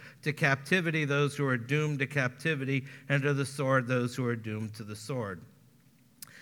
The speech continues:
"I shall kindle a fire in the temples of the gods of Egypt, and he shall burn them and carry them away captive. And he shall clean the land of Egypt as a shepherd cleans his cloak of vermin, and he shall go away from there in peace.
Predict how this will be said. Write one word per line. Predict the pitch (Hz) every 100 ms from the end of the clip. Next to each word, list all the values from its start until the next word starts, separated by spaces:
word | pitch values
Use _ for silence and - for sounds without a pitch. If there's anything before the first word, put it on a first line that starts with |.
| - -
"I | 131
shall | 139 123
kindle | - 160 151 139 120
a | -
fire | - - 151 156 117 123
in | 123
the | 123
temples | 120 - 214 160 135 117
of | 127
the | 120
gods | 127 123 107
of | 117 135
Egypt, | 160 151 143 - - -
and | 131
he | 147
shall | 143 143 117
burn | 107 127 131 131 127
them | 120 120
and | 110
carry | - 135 123
them | 131 113
away | 113 107
captive. | 107 - 110 - 104 95 - - - -
And | 135
he |
shall | 139 131 117
clean | - 165 170 175
the | 135
land | 131 151 151 120
of | 123
Egypt | 160 147 151 - - -
as | 120 113
a | 104
shepherd | - 156 151 151 139
cleans | - 160 160 135
his | 117 -
cloak | - 143 143 135
of | 104
vermin, | 101 135 160 156 156 139 - -
and | 113
he | 123
shall | 123 110
go | 107 127 131
away | 120 120
from | 120 113
there | 107 107
in | 104
peace. | 107 110 92 - -